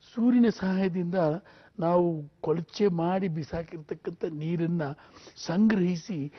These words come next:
ಮೇಲಕ್ಕೆ ಎತ್ಕೊಂಡು ಅಲ್ಲಿ ಆ ಮೋಡಗಳನ್ನ ಮಾಡಿ ಶುದ್-, ಶುದ್ಧಿ ಮಾಡಿ ಅದನ್ನ ಮಳೆಯ ರೂಪಕ್ಕೆ ತಂದು ಅಲ್ಲಿ ಮಿಂಚು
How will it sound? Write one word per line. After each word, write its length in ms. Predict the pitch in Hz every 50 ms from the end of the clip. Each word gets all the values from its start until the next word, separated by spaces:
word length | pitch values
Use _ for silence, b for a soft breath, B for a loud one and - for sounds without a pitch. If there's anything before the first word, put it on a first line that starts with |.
| B B B -
ಮೇಲಕ್ಕೆ 480 | 175 180 196 202 202 196 196 165 - 196
ಎತ್ಕೊಂಡು 680 | 180 - _ - - - 220 202 180 156 139 139 156 B B B B B -
ಅಲ್ಲಿ 340 | - 160 175 180 170 165 B B B B B B _ _ -
ಆ 80 | 180 143
ಮೋಡಗಳನ್ನ 720 | 151 151 160 180 208 220 208 214 196 180 175 160 160 156
ಮಾಡಿ 540 | 139 139 151 160 175 180 165 160 143 147 b b b b b _
ಶುದ್-, 420 | - - - 190 170 160 - - _ _ _ _ _ _ _ _ _ _ - -
ಶುದ್ಧಿ 400 | - 175 170 156 147 170 202 190
ಮಾಡಿ 440 | 151 147 147 151 143 139 147 165 b b b b b b -
ಅದನ್ನ 280 | 160 156 170 170 170 160 151 151 b b b b b b - - - - - - - - - - - -
ಮಳೆಯ 320 | - 160 185 208 233 240 226
ರೂಪಕ್ಕೆ 420 | 202 208 208 - - 165 - 175
ತಂದು 520 | - _ - 170 170 175 147 143 143 180 b b b b b b b -
ಅಲ್ಲಿ 160 | - 147 156
ಮಿಂಚು 880 | 147 147 151 160 175 202 233 247 269 262 - - - - 294 104 -